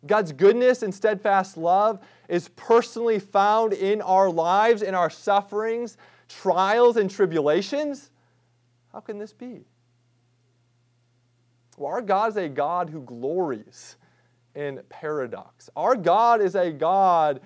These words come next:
who loves to use the weak and ordinary things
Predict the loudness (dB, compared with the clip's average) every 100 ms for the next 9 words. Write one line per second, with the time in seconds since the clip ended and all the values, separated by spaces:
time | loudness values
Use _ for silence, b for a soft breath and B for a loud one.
0 | b b b -10 -8 -4 2 4 6 4
1 | 2 -4 -12 -10 -8 -8 -10 -8 -8 -8
2 | -10 -12 -12 -12 _ -20 _ _ _ -12
3 | -10 -8 -4 0 0 0 -4 -4 -4 -8
4 | -10 -10 -8 -10 -14 -16